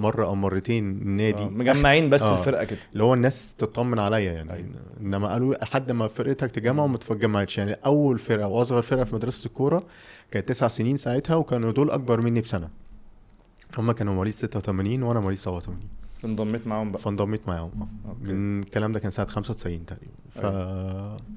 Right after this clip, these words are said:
Speaker 1: بس من خمسة وتسعين لألفين وسبعة أنا كنت في ناشئين النادي الأهلي.
Speaker 2: إيه بقى موضوع سبع تجوان في ماتش واحد، تمن تجوان في ماتش واحد؟
Speaker 1: حصل والله، حصل.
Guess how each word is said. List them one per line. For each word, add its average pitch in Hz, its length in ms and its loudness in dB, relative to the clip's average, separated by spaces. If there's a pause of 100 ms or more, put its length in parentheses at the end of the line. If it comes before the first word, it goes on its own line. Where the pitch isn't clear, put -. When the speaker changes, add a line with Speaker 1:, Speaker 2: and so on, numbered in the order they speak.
(600)
Speaker 1:
بس 143 280 -6
من 113 120 -2
خمسة - 240 -2
وتسعين 123 380 0
لألفين 104 320 -2
وسبعة 110 480 -2
أنا 117 360 -6
كنت 104 260 -10
في 92 420 -10
ناشئين 92 340 -6
النادي 90 200 -4
الأهلي. 104 220 -6
Speaker 2:
إيه 160 60 2
بقى 156 160 4
موضوع 120 280 2
سبع 120 240 0
تجوان 110 320 -2
في 107 100 -8
ماتش 107 220 -8
واحد، 101 200 -2
تمن 98 280 -8
تجوان 92 240 -10
في 95 80 -12
ماتش 95 220 -10
واحد؟ 92 180 -8
Speaker 1:
حصل 123 320 0
والله، 104 240 2
حصل. 104 260 -6